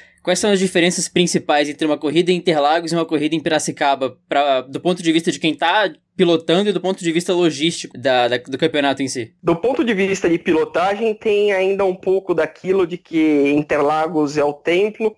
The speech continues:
Speaker 2: e é porque anda a Fórmula um. Ah,
Speaker 1: Uhum.
Speaker 2: eu acredito que nós temos diversos autódromos hoje no Brasil que são interessantes, e um deles é Piracicaba. Eu consegui quebrar um paradigma em Piracicaba. Ah, a gente tem um evento que se chama Fórmula V Festival, que acontece sempre depois das corridas,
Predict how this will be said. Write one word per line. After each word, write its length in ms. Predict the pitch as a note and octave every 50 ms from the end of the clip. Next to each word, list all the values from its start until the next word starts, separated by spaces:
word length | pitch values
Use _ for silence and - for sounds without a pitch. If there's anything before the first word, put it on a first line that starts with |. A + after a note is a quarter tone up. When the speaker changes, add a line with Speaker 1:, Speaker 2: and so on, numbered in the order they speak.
| _
Speaker 2:
e 80 | - D3
é 80 | D#3 D#3+
porque 300 | D#3+ F3 F3 - - E3+
anda 400 | E3 D#3 D#3+ F3 E3+ E3 E3 E3
a 20 |
Fórmula 480 | - - E3+ D#3+ D#3 E3+ E3 E3 D3+ C#3
um. 220 | C3 B2+ B2 A#2+ - _ _ -
Ah, 140 | B2+ C#3
Speaker 1:
Uhum. 100 | C#3 C#3 C#3
Speaker 2:
eu 140 | B2+ B2+ D3
acredito 240 | D3+ - E3+ E3 F3
que 100 | - F3+
nós 120 | F3 E3+
temos 240 | - F#3 F#3 F3 E3+
diversos 460 | - E3 D#3+ F3 F#3 - - - -
autódromos 720 | G3+ F#3 F3+ - - F3+ F3+ F3 E3 E3+ D#3 D#3 D3 C#3+ D3
hoje 220 | D#3 D#3 C#3+ D3+
no 120 | D3+ D3+ D3+
Brasil 460 | D3+ D3 C3+ C3 B2 C3+ D3 E3+ F3+
que 180 | F3+ - - -
são 220 | - F#3 F3 E3+
interessantes, 920 | E3+ E3 - E3+ D#3+ D3+ D3+ - - E3+ E3+ E3+ - - - - - - _ _ _
e 120 | - E3 A3
um 120 | C4 B3
deles 360 | F#3+ G#3 A3 A#3+ A#3+ G#3+ G#3+
é 80 | A3+ A3+
Piracicaba. 760 | A3+ - A3 - A3 - - G#3 - E3 D3+ C#3 C#3+ C#3+ C#3 -
Eu 140 | - D#3+ E3
consegui 340 | E3+ G#3 G3 F#3+ - G#3 F#3+
quebrar 320 | - G3+ F#3 E3+ F3+ F#3+
um 100 | G3 G3
paradigma 680 | F#3+ - F#3+ F3+ E3+ D3+ D#3 D#3+ F3+ F3+ F3 E3+ D#3+ E3
em 60 | D#3
Piracicaba. 720 | D3+ E3+ D#3+ D#3 D3+ - - - E3+ E3+ F3+ G3 G3 G3 - _ _ _ _ _ _ _ - -
Ah, 220 | C3+ D3 D3 C3+
a 80 | C3 C#3+
gente 220 | C#3 E3 E3 -
tem 100 | - F#3+
um 100 | F#3+ F3+
evento 300 | E3+ G3 G#3+ A#3 A3 F3
que 80 | - -
se 100 | - C#3+
chama 380 | - - - E3 D#3+ D3+ D3
Fórmula 400 | C#3+ - - E3 D#3 D#3 D3+ D3
V 100 | C#3 D3
Festival, 560 | C3+ - - - D#3+ F3 G3+ - - G3 F#3+
que 120 | F#3 - E3
acontece 380 | C#3+ D#3+ D3 D3+ D#3+ D3+ -
sempre 340 | - - - F#3+ G3 G3+ F#3+
depois 260 | E3+ E3 - - E3
das 160 | D3+ D#3 D3+ -
corridas, 560 | - D3 C#3 D3 F3+ G#3 G#3+ A#3 - -